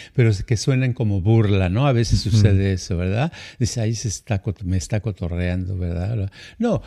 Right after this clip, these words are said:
Speaker 1: cuando es sincero lo sientes, te sientes a gusto y debe ser algo casual, natural. Tiene que ser natural, no tiene que ser algo especial y tiene que ser, eh, no sé, la gente, hay personas que, que se dan cuenta cuando alguien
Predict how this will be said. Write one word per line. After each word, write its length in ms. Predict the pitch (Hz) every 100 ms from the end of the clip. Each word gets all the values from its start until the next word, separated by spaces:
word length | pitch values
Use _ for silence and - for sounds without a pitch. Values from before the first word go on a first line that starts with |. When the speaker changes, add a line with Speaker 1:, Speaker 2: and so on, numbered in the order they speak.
| -
Speaker 1:
cuando 240 | 165 160
es 80 | 185
sincero 500 | 202 185 - 175 165
lo 160 | 147 113
sientes, 600 | - 127 120 120 196 185
te 100 | 151
sientes 340 | - 139 131
a 60 | 131
gusto 380 | 113 127 - 160
y 60 |
debe 220 | 147 147 151
ser 200 | - 143
algo 300 | 139 135 -
casual, 480 | 104 - 143 143 110
natural. 640 | 98 - 104 151 131 92 -
Tiene 180 | 139 131
que 60 |
ser 120 | -
natural, 400 | 120 107 117 143
no 80 | 131
tiene 200 | 95 107
que 60 | -
ser 160 | 113
algo 340 | 107 107 101 90 - - - -
especial 800 | 120 98 - 101 - 123 151 147
y 80 | 101
tiene 220 | 123 120
que 120 | 127
ser, 280 | 107 120 107 - - -
eh, 640 | 123 110 110 107 107 110 120
no 200 | 165 185
sé, 240 | - 139 - -
la 220 | 135 131
gente, 760 | 117 - 170 185 165 185 190 180
hay 200 | 135 139
personas 800 | - 127 - 156 151 156 156 -
que, 480 | 135 110 92 110 -
que 120 | - 98
se 200 | - 104
dan 240 | 123 135
cuenta 500 | - 127 127 - 135
cuando 420 | - 104 101 110
alguien 480 | 117 117 120 107 95